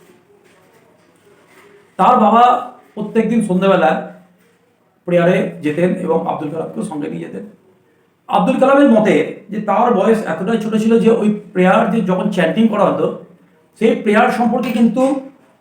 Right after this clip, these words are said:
আহ, আব্দুল কালামের ধারণা ছিল যে তার যে আরবিক শব্দ, তার মর্মার্থ কিন্তু তার বোঝার সাধ্যের মধ্যে ছিল না তখন, কিন্তু এটুকু তিনি বুঝতে পারতেন যে এই চ্যান্টিং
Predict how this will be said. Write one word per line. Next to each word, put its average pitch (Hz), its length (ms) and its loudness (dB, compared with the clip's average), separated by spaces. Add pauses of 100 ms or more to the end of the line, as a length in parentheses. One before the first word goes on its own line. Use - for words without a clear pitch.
(140)
আহ, 190 280 0 (140)
আব্দুল 214 200 0
কালামের 226 300 2
ধারণা 220 260 2
ছিল 233 160 2 (160)
যে 208 120 -2 (100)
তার 226 320 -2 (680)
যে 180 160 -2
আরবিক 190 480 -2
শব্দ, - 300 -4 (600)
তার 196 280 0
মর্মার্থ 185 340 0 (100)
কিন্তু 220 260 -2
তার 208 120 -6
বোঝার 165 300 -4
সাধ্যের 156 360 -12
মধ্যে 175 180 -8
ছিল 175 200 -10
না - 80 -12
তখন, - 240 -14 (640)
কিন্তু 349 120 6 (160)
এটুকু 214 260 -2
তিনি 294 140 4
বুঝতে 254 260 0
পারতেন 170 320 0 (580)
যে 170 120 4 (340)
এই 254 120 2 (1080)
চ্যান্টিং 214 440 0